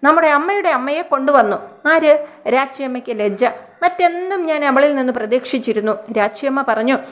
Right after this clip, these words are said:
"നിങ്ങളുടെ രാജ്യക്കാരൻ കൊണ്ടുപോന്നു." "മലയാളിയോ?" "അതെ." "രാച്ചിയമ്മയുടെ അച്ഛൻ മുനിയപ്പൻ." മൂന്ന് പ്രവിശ്യകളുടെ സന്തതിയായ രാച്ചിയമ്മയെ നോക്കി നിൽക്കാൻ രസം തോന്നി.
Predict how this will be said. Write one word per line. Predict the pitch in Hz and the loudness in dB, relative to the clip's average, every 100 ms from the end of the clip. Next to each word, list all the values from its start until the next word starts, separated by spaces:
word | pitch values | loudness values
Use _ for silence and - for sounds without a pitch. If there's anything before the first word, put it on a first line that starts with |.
| - 240 | -4 0
"നിങ്ങളുടെ | 302 381 403 | 2 4 2
രാജ്യക്കാരൻ | 269 208 226 262 302 349 392 | 2 0 -2 -2 0 0 0
കൊണ്ടുപോന്നു." | 302 294 285 233 214 208 - - | 2 2 2 0 0 -4 -10 -4
"മലയാളിയോ?" | 311 359 359 269 233 233 226 - | 0 2 2 2 0 -2 -4 -4
"അതെ." | 226 226 - - - | -2 0 -2 -8 -4
"രാച്ചിയമ്മയുടെ | 233 254 - 339 349 370 | -2 -2 -2 -4 -4 -2
അച്ഛൻ | 226 214 - 370 427 - _ | -4 -2 0 0 -2 -16 _
മുനിയപ്പൻ." | 311 349 330 - 190 - - _ _ _ _ _ _ - _ _ _ _ _ - | 0 2 0 -2 -4 -6 -18 _ _ _ _ _ _ -20 _ _ _ _ _ -2
മൂന്ന് | 269 320 349 339 | 4 6 6 2
പ്രവിശ്യകളുടെ | 330 320 320 330 311 302 | 2 0 -2 0 2 2
സന്തതിയായ | 302 302 294 294 294 285 | -2 -8 -8 -4 -2 2
രാച്ചിയമ്മയെ | 277 277 294 339 302 285 269 | 2 2 0 -4 -2 -2 0
നോക്കി | 269 277 | -2 0
നിൽക്കാൻ | 269 247 262 247 | 0 0 0 0
രസം | 240 - 294 | -2 -4 -8
തോന്നി. | 233 202 208 | -8 -8 -10